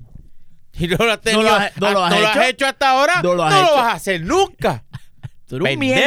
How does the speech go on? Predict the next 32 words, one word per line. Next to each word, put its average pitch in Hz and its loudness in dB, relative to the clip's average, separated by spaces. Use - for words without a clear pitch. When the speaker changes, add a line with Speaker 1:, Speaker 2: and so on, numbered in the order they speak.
Speaker 2:
mierda. - -16
Tú 165 -8
eres 262 0
un 311 -8
mierda. 220 -4
Speaker 1:
Tú 165 -2
eres 247 0
igual 269 -2
de 285 0
pendejo 277 0
que 254 -4
el, 233 -4
Speaker 2:
Embustero. 208 0
Speaker 1:
que, - -16
que 196 -6
el 185 -10
a 180 -2
uno. 208 -4
Speaker 2:
Embustero, 160 -4
canto 151 -4
de 151 -2
cabrón. 131 -2
Speaker 1:
<laughs> 165 -4
Ay, 160 -6
mierda. 165 -4
Ya. 185 -6
Speaker 2:
Entonces, 170 -6
entonces 151 -8
nada, 185 -4
lo 226 -4
otro, 165 -2
eh, 143 -8